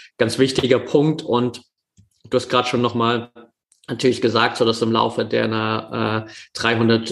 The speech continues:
Spiele, die du jetzt auch für die Nationalmannschaft gemacht hast, oder mehr als dreihundert, sich da auch super viel natürlich, äh,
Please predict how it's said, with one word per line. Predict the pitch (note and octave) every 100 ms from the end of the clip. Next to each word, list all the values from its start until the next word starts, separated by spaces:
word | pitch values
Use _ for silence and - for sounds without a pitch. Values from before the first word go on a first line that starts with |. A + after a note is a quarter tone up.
| -
Spiele, | - - B2 B2+ A#2+
die |
du | A#2
jetzt | A#2 A#2
auch | G2+
für | -
die | A2+
Nationalmannschaft | A2+ A2+ A2+ A2 A#2+ A2+ A2+
gemacht | - A#2 A2+
hast, | A2+ -
oder | G#2
mehr | G#2+ A2+
als | A2
dreihundert, | - A2 A2 A2+ A2+ A2+
sich | A2+
da | A2+ A2
auch | A2 A2+ - - - _ _
super | A2+ A#2+ B2
viel | - B2 A#2
natürlich, | A2 B2+ A2 A2 A2 -
äh, | - A2 A2 A2+